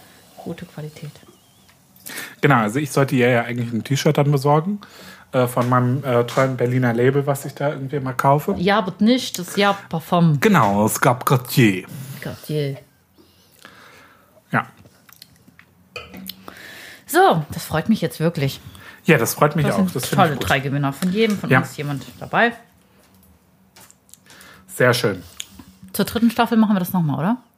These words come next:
Speaker 1: Dann gibt's
Speaker 2: Das
Speaker 1: aber
Speaker 2: können wir auf jeden
Speaker 1: Champagner.
Speaker 2: Fall machen.
Speaker 1: Denke ich auch. Johannes, ich
Speaker 2: Ja.
Speaker 1: stell dir noch eine.
Speaker 2: Ähm, äh, wie
Speaker 1: Hast
Speaker 2: machen
Speaker 1: du?
Speaker 2: wir das mit den Gewinnern? Äh, sollen die sich bei uns melden?
Speaker 1: Nein, wir benachrichtigen die.
Speaker 2: Okay.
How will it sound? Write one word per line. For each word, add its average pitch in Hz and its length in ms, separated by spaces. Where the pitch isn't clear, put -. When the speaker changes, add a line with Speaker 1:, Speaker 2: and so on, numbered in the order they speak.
Speaker 1:
Dann 190 120
gibt's 254 140
Speaker 2:
Das 214 60
Speaker 1:
aber 190 40
Speaker 2:
können 196 120
wir 170 40
auf 175 120
jeden 170 120
Speaker 1:
Champagner. 110 240
Speaker 2:
Fall 92 100
machen. 92 80
Speaker 1:
Denke 196 140
ich - 160
auch. 139 100
Johannes, 240 280
ich 247 60
Speaker 2:
Ja. 226 60
Speaker 1:
stell 208 140
dir 196 80
noch 156 120
eine. - 180
Speaker 2:
Ähm, 147 480
äh, 143 220
wie 156 80
Speaker 1:
Hast 160 80
Speaker 2:
machen 151 140
Speaker 1:
du? 147 60
Speaker 2:
wir 135 40
das 127 180
mit 131 120
den 123 100
Gewinnern? 123 360
Äh, 120 180
sollen 131 220
die 139 60
sich 127 180
bei 180 100
uns 127 180
melden? 139 340
Speaker 1:
Nein, 196 460
wir 135 100
benachrichtigen 139 640
die. 151 60
Speaker 2:
Okay. 127 220